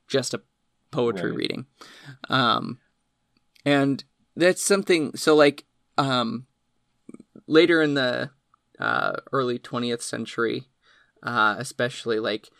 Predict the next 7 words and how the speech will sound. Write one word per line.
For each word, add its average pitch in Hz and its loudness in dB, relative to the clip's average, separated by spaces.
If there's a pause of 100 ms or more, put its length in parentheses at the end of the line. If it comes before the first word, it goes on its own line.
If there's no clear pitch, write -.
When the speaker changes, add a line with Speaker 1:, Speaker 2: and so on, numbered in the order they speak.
(240)
Speaker 1:
one-man 127 0 (260)
shows 139 0 (500)
would 127 -2
become 127 -4 (120)
a 131 -8
popular 127 0 (140)
theater 135 0